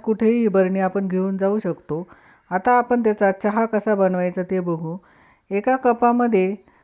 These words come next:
गरम पाणी घ्यायचे आणि त्याच्यामध्ये आपण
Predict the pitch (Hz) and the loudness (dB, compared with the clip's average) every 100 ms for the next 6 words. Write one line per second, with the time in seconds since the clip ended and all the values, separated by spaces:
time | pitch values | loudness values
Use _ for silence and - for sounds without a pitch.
0 | _ 175 202 220 226 214 196 214 214 185 | _ 0 2 4 2 2 0 0 0 0
1 | 160 156 156 196 _ _ _ _ _ _ | -2 -4 -6 -6 _ _ _ _ _ _
2 | _ _ _ _ _ _ _ _ _ _ | _ _ _ _ _ _ _ _ _ _
3 | _ _ _ _ _ _ - _ _ _ | _ _ _ _ _ _ -20 _ _ _
4 | _ _ _ _ _ 170 208 269 269 220 | _ _ _ _ _ -6 -2 0 2 2
5 | 220 214 226 226 220 220 185 | 2 0 4 4 4 2 0